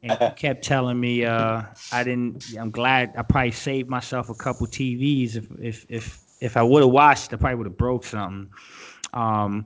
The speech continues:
Speaker 1: I was able to catch it later. I watched the whole game after, um, on, on League Pass stuff. And you're right. Um, that was frustrating. But, um, y-, you know, you, you know what, D-Man? Um,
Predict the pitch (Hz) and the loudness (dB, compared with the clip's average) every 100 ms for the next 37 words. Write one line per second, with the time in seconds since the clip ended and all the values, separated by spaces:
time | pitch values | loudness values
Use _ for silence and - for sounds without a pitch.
0 | - - 120 127 143 165 151 123 147 131 | -8 2 6 8 8 6 4 2 0 0
1 | - 107 117 104 98 110 107 117 110 - | -4 -4 -4 -2 -4 -4 0 2 2 -2
2 | 113 110 107 110 107 104 104 104 - 98 | -2 -2 -2 -2 0 0 -2 -2 -6 -6
3 | 98 95 95 98 98 101 98 101 107 98 | -4 -4 -4 -6 -4 -4 -4 -2 -2 0
4 | - 101 95 - 101 101 - - - - | 0 0 -2 -6 -10 -10 -14 -20 -20 -14
5 | 120 117 123 139 104 - 107 104 101 107 | -6 0 2 4 2 -2 -4 -4 -2 -2
6 | 113 104 - 101 - 101 92 104 - _ | -2 -2 -2 -4 -4 -8 -8 -12 -20 _
7 | 120 117 117 113 113 110 104 - - - | 0 2 2 2 0 -2 -6 -16 -4 -2
8 | 160 190 202 196 170 180 - 175 185 185 | 2 4 6 6 4 2 2 4 6 6
9 | 180 196 190 190 180 160 151 147 147 | 6 4 2 0 0 0 0 -4 -8